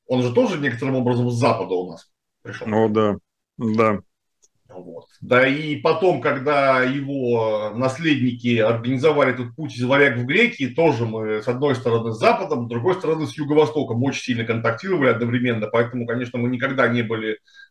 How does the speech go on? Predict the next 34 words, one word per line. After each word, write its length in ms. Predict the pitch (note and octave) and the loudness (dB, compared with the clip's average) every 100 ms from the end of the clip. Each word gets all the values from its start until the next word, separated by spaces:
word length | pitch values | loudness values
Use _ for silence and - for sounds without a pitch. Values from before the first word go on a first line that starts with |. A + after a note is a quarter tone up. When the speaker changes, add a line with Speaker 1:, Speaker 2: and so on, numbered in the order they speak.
| - | -10
Speaker 1:
э, 140 | A#2+ | -8
какой-то 380 | A#2+ A#2+ D#3 C#3 | -4 0 0 0
вещью 340 | C3+ C3+ C#3+ | 0 0 0
в 60 | A#2+ | -4
себе. 480 | D#3 C#3+ A#2+ - - - - _ _ | -6 -2 0 -2 -8 -20 -20 _ _
Если 300 | D3 E3 F#3 | 0 0 2
мы 120 | E3+ | 0
говорим 400 | D#3 E3+ F3 E3 | 4 4 4 4
о 100 | D#3+ | 6
российском, 720 | E3 E3 E3+ - D3+ D3 A2+ A2 A#2+ | 6 4 -4 -4 -4 -4 -6 -12 -8
нарождающемся 1040 | B2+ D3+ E3+ A#2 A2+ F#2 - - - - _ - | 2 4 4 2 0 0 -6 -16 -20 -20 _ -2
российском 580 | B2+ B2 C3+ - A2 | -2 0 -4 -6 -8
царстве, 540 | A#2 C4 C#4 A#2+ F#2+ - _ - - - - | 0 2 2 -4 -10 -10 _ -20 -20 -20 2
то 220 | E3 E3 | 4 4
мы 100 | E3+ | 2
в 100 | A#2 | 0
первую 280 | A#3 F#3+ E3 | 4 4 4
очередь 400 | F3 - C3+ B2 | 2 2 -4 -6
вынуждены 580 | B2+ G3+ F#3 D3 A#2+ A#2+ | 0 2 4 2 2 -2
были 180 | A2 G#2+ | -4 -6
контактировать 760 | A2 A2+ A#2 A#2 B2+ B2 C3 | -6 -2 -2 -2 -2 -2 -2
с 40 | |
Западом 540 | A#2+ A3+ - D#3 C3 - | 2 2 2 -2 -4 -2
только 320 | G3+ A3 - | 2 2 2
по 180 | - C#3+ | 2 2
одной 180 | C3 E3+ | 2 2
простой 340 | D3 - C#3+ | 2 2 -2
причине, 400 | C#3 B2 F#3 F#3+ | -2 -4 -4 -2
нам 140 | D#3 | 0
до 60 | C#3 | 2
Востока 340 | C#3+ - F3+ | 2 2 -2
было 180 | C#3+ C#3+ | -2 -2
не 100 | C#3+ | 0
добраться. 500 | C#3+ C3 G#2 - - | 2 2 0 -4 -14